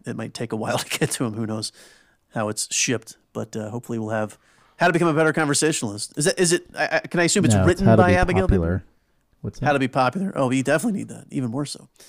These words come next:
Speaker 1: Um,
Speaker 2: It doesn't,
Speaker 1: it was
Speaker 2: doesn't look like there's an easy way to get it, though.
Speaker 1: Yeah.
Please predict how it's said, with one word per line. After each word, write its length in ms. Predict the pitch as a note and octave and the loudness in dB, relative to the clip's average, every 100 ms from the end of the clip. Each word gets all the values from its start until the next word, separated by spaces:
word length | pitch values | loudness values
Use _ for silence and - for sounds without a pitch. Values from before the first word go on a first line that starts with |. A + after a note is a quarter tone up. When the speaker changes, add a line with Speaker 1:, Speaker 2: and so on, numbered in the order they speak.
| - _ _ _ - | -20 _ _ _ -4
Speaker 1:
Um, 440 | B2 A#2 A2+ A2 _ _ _ _ - | 0 0 -2 -8 _ _ _ _ -18
Speaker 2:
It 80 | - | -12
doesn't, 300 | D3 D3+ - | -8 -6 -4
Speaker 1:
it 60 | D#3 | -2
was 120 | A#2+ | 0
Speaker 2:
doesn't 180 | B2+ G2 | 2 2
look 160 | G#2 - | 0 0
like 160 | G2 | 0
there's 180 | G2 F#2+ | 0 0
an 160 | F#2+ - | -2 -2
easy 240 | G2+ F#2+ | -2 -2
way 160 | E2+ - | -2 -2
to 80 | - | -4
get 240 | - G#1 | -8 -8
it, 120 | G1+ - | -8 -10
though. 200 | G1+ - _ _ _ _ _ _ _ - | -10 -10 _ _ _ _ _ _ _ -16
Speaker 1:
Yeah. 180 | A2 | -14